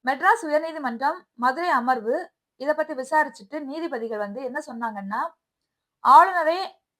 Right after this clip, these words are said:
அவமதிச்சதை வந்து கண்டிப்பா வந்து ஏற்றுக்கொள்ள முடியாது. இந்த வழக்கினுடைய விசாரணை டிசம்பர் மாதம் பதினெட்டாம் தேதிக்கு வந்து ஒத்திவைக்கப்பட்டிருக்கு அப்படின்னு சொன்னாங்க. இந்த பெண்ணினுடைய பட்டத்தை ரத்து செய்யணும் அப்படின்னு சொல்லிட்டு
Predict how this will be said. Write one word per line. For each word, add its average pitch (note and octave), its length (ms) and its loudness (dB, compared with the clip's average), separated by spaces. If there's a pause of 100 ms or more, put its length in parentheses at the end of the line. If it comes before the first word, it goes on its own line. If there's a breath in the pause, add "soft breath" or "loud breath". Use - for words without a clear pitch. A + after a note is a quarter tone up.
(120)
அவமதிச்சதை C#4+ 560 2
வந்து D4 580 -6
கண்டிப்பா D4 440 -2
வந்து C#4+ 220 -4
ஏற்றுக்கொள்ள C#4 420 -4
முடியாது. A3+ 680 -2 (240)
இந்த F4+ 640 2
வழக்கினுடைய D4+ 580 2
விசாரணை B3 760 -2 (180)
டிசம்பர் E4 460 -6
மாதம் C4 280 -2
பதினெட்டாம் C#4+ 440 -4
தேதிக்கு A3+ 280 -6
வந்து C4 260 -2
ஒத்திவைக்கப்பட்டிருக்கு A3 680 -10
அப்படின்னு A3+ 300 -10
சொன்னாங்க. G3 420 -8 (800)
இந்த F#4+ 400 0
பெண்ணினுடைய C#4+ 680 -2 (320)
பட்டத்தை D#4+ 500 2
ரத்து B3+ 340 0
செய்யணும் C4 240 -4
அப்படின்னு A#3 320 -4
சொல்லிட்டு C#4+ 520 -6